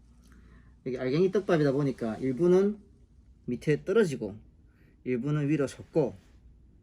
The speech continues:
이거는 거의 삼백육십 도로 집어가 된다고 보시면 됩니다.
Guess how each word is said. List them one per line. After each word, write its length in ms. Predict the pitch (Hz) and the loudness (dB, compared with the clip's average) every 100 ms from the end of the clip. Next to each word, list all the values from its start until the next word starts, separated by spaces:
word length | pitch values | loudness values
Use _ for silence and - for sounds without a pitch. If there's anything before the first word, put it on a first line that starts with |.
| - - - - | -20 -20 -20 -8
이거는 340 | 156 151 139 | -4 -2 -2
거의 240 | 117 131 139 | -2 -2 -2
삼백육십 640 | - 123 139 127 117 - - - - - | -2 -2 -2 -4 -8 -12 -12 -12 -18 -2
도로 360 | 180 180 208 - - - | 2 2 0 -8 -20 -20
집어가 400 | - 175 185 165 | -2 2 2 2
된다고 300 | 120 110 117 | 0 -2 -6
보시면 280 | 110 110 107 | -8 -10 -10
됩니다. 380 | 92 92 82 98 | -12 -14 -14 -18